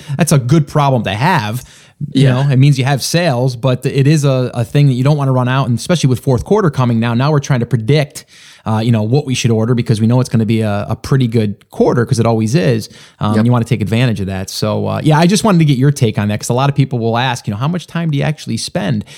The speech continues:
Speaker 1: And, "Well, so if you only spend an hour, what would I do the rest of the time?" I'm like, "Well, you can find
Speaker 2: <laughs>
Speaker 1: stuff to do. You can definitely,
Speaker 2: Sure.
Speaker 1: you can spend six hours looking for products." You
Speaker 2: Yeah,
Speaker 1: know? I mean,
Speaker 2: absolutely.
Speaker 1: and if, if you have time, I would say do that. Start getting a pile of products that you could potentially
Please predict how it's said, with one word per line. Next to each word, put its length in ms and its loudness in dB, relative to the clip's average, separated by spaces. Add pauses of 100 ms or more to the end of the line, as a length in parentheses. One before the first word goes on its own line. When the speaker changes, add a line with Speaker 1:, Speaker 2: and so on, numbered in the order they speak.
(140)
Speaker 1:
And, 180 4
"Well, 220 2
so 140 2
if 80 0
you 60 4
only 160 2
spend 180 2
an 40 4
hour, 260 2
what 220 -2
would 120 -2
I 20 0
do 140 0
the 80 0
rest 240 -4
of 80 -2
the 60 -2
time?" 280 -8
I'm 100 -2
like, 200 -4
"Well, 160 -2
you 180 2
can 160 0
find 300 2
Speaker 2:
<laughs> 60 -10
Speaker 1:
stuff 180 0
to 80 -2
do. 160 2
You 120 -2
can 200 0 (280)
definitely, 360 2
Speaker 2:
Sure. 160 4
Speaker 1:
you 60 4
can 100 2
spend 240 2
six 200 -2
hours 280 2
looking 200 0
for 120 -4
products." 640 -6 (280)
You 100 4
Speaker 2:
Yeah, 80 2
Speaker 1:
know? 260 -4
I 80 2
mean, 80 2
Speaker 2:
absolutely. 400 -2
Speaker 1:
and 80 4
if, 100 2
if 160 4
you 80 4
have 120 2
time, 360 -2
I 100 2
would 140 2
say 140 0
do 220 2
that. 180 -4
Start 200 2
getting 200 4
a 80 0
pile 400 0
of 180 -2
products 380 -4
that 80 -4
you 80 -6
could 120 -2
potentially 600 -4